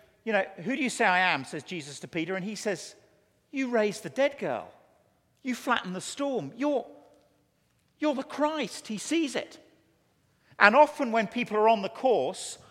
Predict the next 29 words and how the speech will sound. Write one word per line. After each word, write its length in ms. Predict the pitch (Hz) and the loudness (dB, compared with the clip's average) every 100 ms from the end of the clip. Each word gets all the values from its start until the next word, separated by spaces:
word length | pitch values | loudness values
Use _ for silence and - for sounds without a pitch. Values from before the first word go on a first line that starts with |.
| - - | -20 6
I 160 | 196 | 6
will 160 | 220 220 | 8 6
ask 320 | 302 285 - | 4 2 -2
them 160 | 220 175 | -8 -6
to 140 | 175 | -8
score 440 | - - 247 285 | -8 2 6 6
themselves 720 | 262 202 - 170 139 180 175 - - - - | 4 -2 2 4 4 2 -2 -16 -20 -20 0
one 380 | 190 233 285 | 8 10 8
to 120 | 269 233 | 0 -8
ten 640 | - 254 247 151 170 214 - - - | 0 4 6 4 0 -10 -16 -20 6
on 200 | 208 214 | 6 6
the 140 | 208 | 2
identity 680 | 202 202 - 240 220 - 233 | 2 2 2 2 -2 -4 0
of 100 | 202 | 0
Jesus 560 | - 254 233 156 120 - | 0 -4 -4 -6 -8 -8
as 80 | 175 | -2
I 140 | 190 | -2
see 520 | 175 - 285 175 180 - - | -2 -4 -2 -2 -2 -10 0
how 200 | 202 226 | 6 6
the 80 | 226 | 4
Holy 240 | 202 214 | 0 -4
Spirit 320 | 180 - 220 | -8 0 0
is 100 | 214 | 0
doing 240 | - 220 214 | 0 0 0
his 140 | 190 | 0
work, 240 | 214 220 208 | 2 4 2
opening 280 | 220 208 | -2 -2
their 180 | 208 226 | 0 2
eyes. 320 | 247 135 110 | 2 0 -4